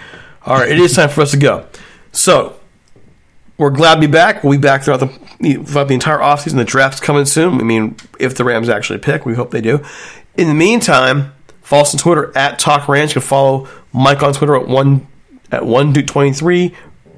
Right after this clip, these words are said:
Tommy's at Ram Tommy N L A. And there's me, D C Apollo. Until next time, hopefully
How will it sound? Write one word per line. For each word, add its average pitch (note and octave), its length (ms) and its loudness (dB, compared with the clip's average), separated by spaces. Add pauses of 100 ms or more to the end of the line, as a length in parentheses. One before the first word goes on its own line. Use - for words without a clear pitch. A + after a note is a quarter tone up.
Tommy's C#3+ 400 0
at B2+ 340 -2
Ram C3 320 2
Tommy C#3 320 0
N B2+ 100 2
L C3 180 2
A. G3+ 340 0 (540)
And A#2 240 0
there's B2 220 0
me, A#2+ 180 -2
D A2+ 180 -6
C A2+ 140 -6
Apollo. A2+ 400 -6 (460)
Until D#3+ 360 0
next E3+ 300 0
time, G2 400 -4 (960)
hopefully A#2 640 -2